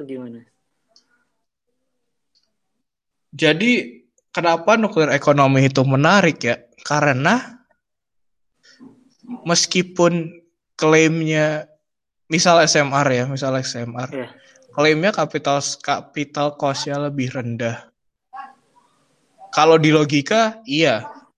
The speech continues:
Speaker 2: Tapi ketika udah sampai ke level project management, apakah juga berlaku demikian?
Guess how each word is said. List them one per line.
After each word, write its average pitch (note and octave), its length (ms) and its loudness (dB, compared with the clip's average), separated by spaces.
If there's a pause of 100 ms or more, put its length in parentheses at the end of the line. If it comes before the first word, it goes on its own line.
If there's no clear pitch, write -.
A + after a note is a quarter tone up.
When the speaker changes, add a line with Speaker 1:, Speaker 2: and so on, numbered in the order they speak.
(480)
Speaker 2:
Tapi E3+ 240 -4
ketika D3 480 -4
udah C3+ 240 -2
sampai C3 400 -4
ke B2+ 240 -4
level C3 400 -6
project C3+ 400 -4
management, B2+ 560 -6
apakah C3+ 320 -8
juga C3 240 -4
berlaku A#2+ 480 -6
demikian? A#2+ 560 -8